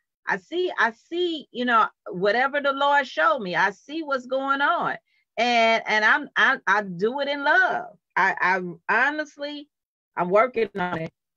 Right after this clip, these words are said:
Um, but, uh, for the most part, I, I think I, I, I try to, you know, do it in love, you know? It's just like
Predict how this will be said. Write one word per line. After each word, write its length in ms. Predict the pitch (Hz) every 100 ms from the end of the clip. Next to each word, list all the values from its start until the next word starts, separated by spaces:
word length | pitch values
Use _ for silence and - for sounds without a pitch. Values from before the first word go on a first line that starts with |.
| _ -
Um, 220 | 180 185
but, 240 | 190 185 190
uh, 300 | 190 185 185
for 140 | 208
the 100 | 190
most 340 | 214 294 359
part, 360 | 339 233 233 269 _ -
I, 160 | 214 -
I 140 | 208
think 320 | 214 247 269 269
I, 180 | 233 -
I, 180 | 208 214 _ 202
I 140 | 208
try 360 | - 247 240 240
to, 320 | 233 208 185 -
you 140 | 240
know, 180 | 208 185
do 300 | 170 202 202
it 100 | 190
in 160 | 185
love, 520 | 214 370 381 123 85 -
you 160 | 214
know? 320 | 240 240 285 339 _ _ _ -
It's 180 | 294 349
just 220 | 320 311
like 400 | 277 262 240